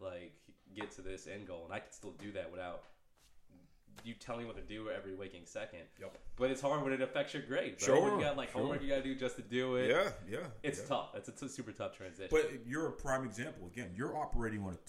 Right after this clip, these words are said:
Speaker 2: totally different level than what would be considered average.
Speaker 1: Yeah.
Speaker 2: And you may be, in, in some aspects, above or operating at a level above the teacher.
Speaker 1: Yeah.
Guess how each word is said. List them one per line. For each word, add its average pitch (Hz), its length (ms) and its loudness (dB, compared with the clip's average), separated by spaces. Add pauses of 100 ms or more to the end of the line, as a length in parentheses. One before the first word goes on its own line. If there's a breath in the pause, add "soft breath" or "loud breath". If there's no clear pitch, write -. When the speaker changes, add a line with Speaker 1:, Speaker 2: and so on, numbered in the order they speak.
(100)
Speaker 2:
totally 147 360 0
different 98 420 -4
level 120 260 -4
than 90 220 -4
what 113 200 -4
would 95 120 -8
be 101 80 -8
considered 98 480 -8
average. 120 540 -4 (520 soft breath)
Speaker 1:
Yeah. 113 120 0
Speaker 2:
And 110 160 -2
you 170 100 -2
may 160 220 2
be, 131 320 -2
in, 117 180 -4
in 107 140 -4
some 123 240 0
aspects, 127 560 -4 (640)
above 123 560 2 (560)
or 117 280 2
operating 135 400 2
at 120 60 -2
a 117 40 -2
level 120 220 -2
above 120 220 -2
the 131 80 -6
teacher. - 320 -6 (320)
Speaker 1:
Yeah. 95 120 -4